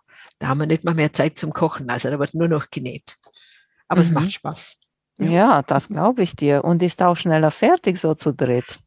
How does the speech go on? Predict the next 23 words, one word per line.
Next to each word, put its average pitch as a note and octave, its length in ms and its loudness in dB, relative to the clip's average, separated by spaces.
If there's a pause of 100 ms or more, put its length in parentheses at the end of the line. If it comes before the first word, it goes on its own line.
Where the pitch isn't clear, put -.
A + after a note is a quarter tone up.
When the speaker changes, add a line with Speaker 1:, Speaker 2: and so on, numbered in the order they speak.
Speaker 1:
Ja, C4 260 6
natürlich, F3 1200 0
natürlich. D#3+ 560 -2
Da D#3 140 -4
hat D#3 200 -2
man D#3 100 -2
schnellen D3+ 400 0
Erfolg, A#2 520 -6 (320)
gell. F#3+ 280 -12 (340)
Speaker 2:
Und A3 240 0
ist - 260 0
so C4+ 220 2 (520)
eine F3 360 0 (100)
Technik, A#3+ 500 -2
die G3+ 160 -8
du F3+ 120 -4
gesagt - 460 -2
hast, - 200 -4
„Okay, G3+ 380 -2
jetzt F#3+ 280 -2
mache G3 280 0
ich F3 260 -6
das“, G3+ 580 -2